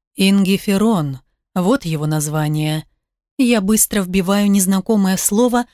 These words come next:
в общую базу. Глаза лезут на лоб. Стоимость высвечивается на экране.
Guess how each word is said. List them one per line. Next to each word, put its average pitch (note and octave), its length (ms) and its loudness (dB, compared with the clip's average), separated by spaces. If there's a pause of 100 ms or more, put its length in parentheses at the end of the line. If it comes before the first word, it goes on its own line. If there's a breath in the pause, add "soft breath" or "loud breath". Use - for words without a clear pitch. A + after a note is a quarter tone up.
(220)
в A3 120 0
общую A3+ 320 0
базу. G3 500 0 (480)
Глаза A#3 600 2
лезут B3+ 420 2
на D4 140 4
лоб. G#3 360 0 (440)
Стоимость A3 840 0
высвечивается G#3 840 0
на G3+ 180 2
экране. G#3 560 0